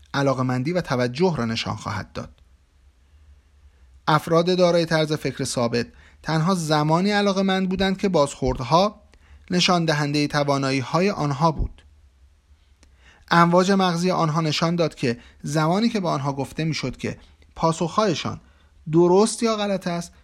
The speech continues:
به دقت توجه می‌کردند. اما زمانی که به آنها اطلاعاتی ارائه می‌شد که می‌توانست به یادگیریشان کمک کند، هیچ نشانه‌ای از علاقه وجود نداشت. حتی زمانی که اشتباه جواب می‌دادند،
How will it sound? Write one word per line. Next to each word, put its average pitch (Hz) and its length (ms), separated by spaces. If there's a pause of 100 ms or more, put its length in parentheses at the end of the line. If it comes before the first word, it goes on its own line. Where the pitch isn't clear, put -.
(220)
به 151 160
دقت 143 420
توجه 147 520
می‌کردند. 104 520 (1040)
اما 240 200
زمانی 254 340
که 247 100
به 240 80
آنها 226 240
اطلاعاتی 220 680
ارائه 147 220
می‌شد 117 360 (320)
که 196 120
می‌توانست 208 560
به 147 80
یادگیریشان 135 680
کمک 117 320
کند، 156 420 (280)
هیچ - 480
نشانه‌ای 139 380
از 135 140
علاقه 117 340
وجود 127 380
نداشت. - 460 (1000)
حتی 214 300
زمانی 214 360
که 196 140
اشتباه 170 360
جواب 143 380
می‌دادند، 151 480